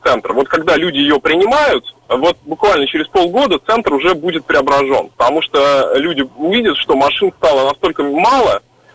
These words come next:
и что это настолько, как бы, все вздохнули, что, ну, сразу,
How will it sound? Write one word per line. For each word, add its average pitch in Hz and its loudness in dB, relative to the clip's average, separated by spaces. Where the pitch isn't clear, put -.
и 143 2
что 180 0
это 170 0
настолько, 170 0
как 135 -2
бы, 117 0
все 165 -4
вздохнули, 165 0
что, 143 0
ну, 110 -4
сразу, 143 0